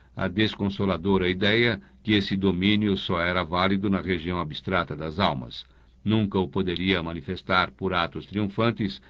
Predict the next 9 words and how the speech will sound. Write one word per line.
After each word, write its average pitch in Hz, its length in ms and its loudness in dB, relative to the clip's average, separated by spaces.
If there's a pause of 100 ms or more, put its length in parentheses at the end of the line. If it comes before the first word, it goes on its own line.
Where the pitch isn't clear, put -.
(120)
em 101 180 2
plena 90 360 0
sociedade. 71 720 -6 (600)
Era 101 280 2
um 104 200 2
deus 107 440 4
dentro 92 420 0
da 78 160 -4
sé, 101 340 2